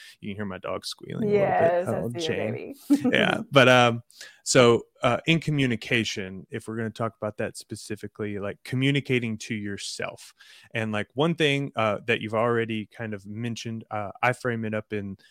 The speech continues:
Speaker 1: uh, the, the question that I ask myself or, uh, people that I would coach would be, "What are you committed to? What are you committed to whenever you're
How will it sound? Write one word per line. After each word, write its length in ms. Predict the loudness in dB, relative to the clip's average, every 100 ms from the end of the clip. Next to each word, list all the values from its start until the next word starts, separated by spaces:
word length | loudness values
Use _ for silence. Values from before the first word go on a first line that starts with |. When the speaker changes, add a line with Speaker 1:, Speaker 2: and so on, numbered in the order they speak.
| -20 _ -10
Speaker 1:
uh, 200 | -8 -10 _ -14 -14 -10
the, 120 | -10 -6
the 80 | -8
question 400 | 0 0 2 -2
that 100 | 0
I 40 | 0
ask 240 | -2 -2
myself 480 | -8 -4 -2 -2 -2 _
or, 280 | -2 -2 -4 _ _ _
uh, 200 | -10 -10 -14 _
people 220 | -12 -8 -4
that 140 | 0
I 120 | 0
would 180 | -2 -6
coach 380 | -2 -2 -2 -12 _ -10
would 140 | -6
be, 140 | -6 -6
"What 300 | -4 -2 -2
are 40 |
you 180 | -4 -6
committed 480 | -10 -10 -8 -10 -12 -18
to? 320 | -16 -16 -20 _ _ _ _ _
What 180 | -2 0
are 40 |
you 160 | 0 -2
committed 460 | -4 -4 -4 -6 -10
to 340 | -10 -10 -10 -10
whenever 380 | -8 -6 -6
you're 480 | -6 -6 -4 -6 -8